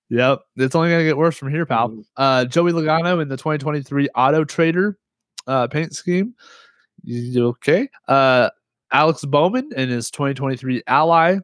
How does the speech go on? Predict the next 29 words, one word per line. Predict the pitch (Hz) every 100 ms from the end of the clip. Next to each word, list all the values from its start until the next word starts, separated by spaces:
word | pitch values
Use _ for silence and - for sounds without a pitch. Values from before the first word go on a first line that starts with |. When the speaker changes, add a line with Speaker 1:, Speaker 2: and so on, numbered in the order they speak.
| - -
Speaker 1:
paint | 170 175
scheme. | - 196 214 -
Okay. | 127 123 123 _ 190 285 - - - - -
Uh, | 120 123 120
Daniel | 135 190 208
Suarez. | 185 - 175 254 147 98 - - _ _ _ _ _ _ - -
This | 135 143
is | 131
probably | 147 147 139 135
the | 127
most, | 131 127 123 127
uh, | 117 110 104 _ _ _ _ _ _ _ _ _ _ _ -
uh, | 120 107 98 92 - _ _ _
probably | - 170 196 170 156
the | 139
most | 135 131 -
fitting | - 165 170 170 156
paint | 147 143 -
scheme | - 139 123 117 113 _ _
I've | 117 127 -
seen | - 131
Daniel | 120 117 117
Suarez. | - 123 123 123 127 - - - - -
Uh, | 117 113 110 104 87 _ _ -
have | - 139
you | 151
seen | 156 175
this | 170
one? | 185 170